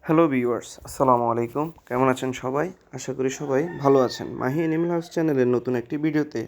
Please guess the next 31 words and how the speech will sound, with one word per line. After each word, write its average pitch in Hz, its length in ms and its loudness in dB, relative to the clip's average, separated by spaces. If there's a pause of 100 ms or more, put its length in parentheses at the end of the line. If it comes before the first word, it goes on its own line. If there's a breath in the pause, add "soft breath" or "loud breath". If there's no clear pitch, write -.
আপনাদেরকে 113 440 -6
স্বাগতম। 113 520 -6 (340 loud breath)
থাম্বনেল 160 580 0
এবং 151 360 2
টাইটেল 139 340 0
দেখে 156 180 -6
বুঝতে 147 300 -10
পেরেছেন, 139 480 -6
আমরাও 127 320 2
আমাদের 147 320 0
খামারে 139 480 0
কোয়েল 123 240 0
পাখি 117 240 -4
আনতেছি। - 460 -4 (800 soft breath)
আমি 143 200 4
মূলত 175 320 2
মাইজদিতে 131 520 0
গিয়েছিলাম 135 480 -2
পরীক্ষা 127 340 -4
দেওয়ার 120 280 4
জন্য, 117 320 -6 (120)
নোয়াখালী 131 460 0
মাইজদিতে। 127 600 -2
আমরা 135 280 2
পাখি 156 340 0
আনতেছি 165 360 0
মূলত 170 340 2
লাকসাম 123 680 0
জংশন 120 420 -2
থেকে। 117 380 -8 (460 loud breath)
আমার 139 220 2